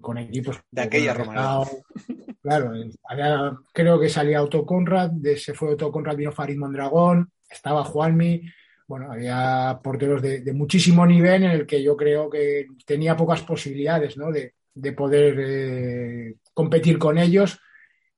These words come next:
Speaker 1: y más sabiendo que, que prácticamente no había debutado es, en primera división, había jugado algún amistoso,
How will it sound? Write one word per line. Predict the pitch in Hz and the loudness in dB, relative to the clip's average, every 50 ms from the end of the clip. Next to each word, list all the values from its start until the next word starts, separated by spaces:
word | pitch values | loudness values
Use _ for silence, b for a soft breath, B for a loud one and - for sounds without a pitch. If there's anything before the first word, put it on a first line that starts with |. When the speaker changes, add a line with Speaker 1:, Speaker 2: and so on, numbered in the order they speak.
| _ _ | _ _
Speaker 1:
y | - 160 156 151 147 147 147 143 143 143 143 143 143 139 139 | -6 -4 -2 0 0 0 0 0 0 0 0 -2 -2 -4 -4
más | 139 143 147 160 165 - - - - - _ _ _ _ _ _ _ _ _ _ - | -6 -6 -4 -6 -6 -6 -10 -14 -16 -20 _ _ _ _ _ _ _ _ _ _ -12
sabiendo | - 151 135 143 147 143 151 151 147 | -8 -6 -2 -2 -2 0 0 -2 0
que, | 147 151 147 143 | 2 2 2 2
que | - 143 139 | 0 -2 -2
prácticamente | - - - 139 131 - 139 127 135 139 147 | -4 -4 -8 -10 -6 -6 -8 -6 -4 -4 -2
no | 147 143 | 0 2
había | 147 143 131 | 2 2 2
debutado | 131 127 117 120 - - 160 147 139 127 131 | 0 -6 -8 -8 -4 -2 -2 -2 -2 -4 -6
es, | 131 - - - - | -8 -10 -12 -12 -14
en | 147 127 127 131 127 131 123 | -14 -12 -10 -8 -8 -8 -8
primera | 127 123 120 127 127 123 | -8 -8 -6 -4 -4 -4
división, | 123 120 120 - - 180 170 147 | -4 -6 -6 -2 0 0 0 2
había | 131 139 143 139 | 2 0 0 0
jugado | 139 147 139 139 | 0 0 0 2
algún | 139 143 143 | 0 0 -2
amistoso, | 139 139 139 131 - - 175 180 170 175 185 180 180 175 175 170 | -2 -4 -6 -8 -4 0 0 0 0 0 0 0 0 0 0 -2